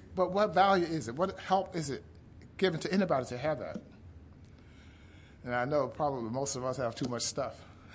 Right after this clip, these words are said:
<laughs> that other people could use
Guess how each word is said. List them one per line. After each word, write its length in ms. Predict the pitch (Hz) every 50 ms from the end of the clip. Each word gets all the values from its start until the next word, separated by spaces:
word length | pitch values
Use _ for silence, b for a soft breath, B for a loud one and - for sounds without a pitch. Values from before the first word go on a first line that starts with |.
| -
<laughs> 880 | - 117 - - - - - - - - - - - - - - -
that 280 | - 123 117 120 - - -
other 220 | 143 151 151 156 139
people 300 | - 151 120 127 117 -
could 240 | - - 202 202 143
use 440 | 120 113 104 101 127 151 - - -